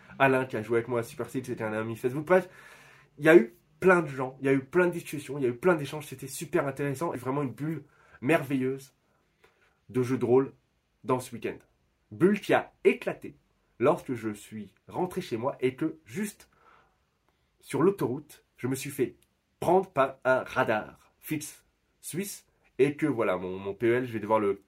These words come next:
claquer pour payer l'amende. Mais à part ça, c'était vraiment très bien. Bref, je vous invite tous et toutes, si vous avez l'occasion, si vous en avez les moyens, à vous rendre à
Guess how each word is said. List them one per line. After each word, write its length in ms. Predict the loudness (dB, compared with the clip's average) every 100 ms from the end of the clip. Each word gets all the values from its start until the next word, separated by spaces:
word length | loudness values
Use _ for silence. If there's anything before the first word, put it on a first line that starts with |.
| _ -4
claquer 420 | 0 2 0 -2 -6 -6
pour 140 | -4
payer 160 | 2 2
l'amende. 240 | 2 -4 -2
Mais 280 | 6 6 6 0
à 100 | 0
part 180 | 0
ça, 220 | -2 -6 -8 _ -20
c'était 180 | -6 -2
vraiment 240 | 0 0 -2
très 240 | -2 0
bien. 180 | 0 -4 -8 -20 _ _ _
Bref, 360 | 2 4 4 0
je 120 | -2
vous 160 | 2 4
invite 320 | 2 0 -8 -6
tous 220 | -2 0
et 120 | 0
toutes, 180 | -2 -8
si 200 | -10 -10
vous 180 | -4 -2
avez 260 | -2 -2 -4
l'occasion, 420 | -2 0 -2 -2
si 80 | -6
vous 80 |
en 40 | -4
avez 140 | -2
les 120 | -2
moyens, 400 | -2 0 0 -2 -6 _ -4
à 120 | 2 2
vous 180 | 2
rendre 220 | -2 -2 2
à 260 | 2 2